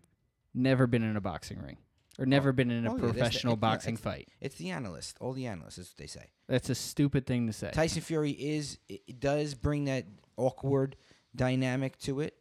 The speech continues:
Speaker 1: It's like he lulls you to sleep.
Speaker 2: Yeah.
Speaker 1: It's like you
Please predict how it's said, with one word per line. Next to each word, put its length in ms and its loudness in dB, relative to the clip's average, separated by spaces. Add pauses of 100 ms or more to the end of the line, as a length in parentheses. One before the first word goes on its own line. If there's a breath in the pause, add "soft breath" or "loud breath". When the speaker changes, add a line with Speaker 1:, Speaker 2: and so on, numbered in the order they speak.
(140)
Speaker 1:
It's 180 0
like 320 2
he 260 0
lulls 540 6
you 160 6
to 100 2
sleep. 460 -2
Speaker 2:
Yeah. 140 -6 (100)
Speaker 1:
It's 160 -8
like 220 -2
you 100 0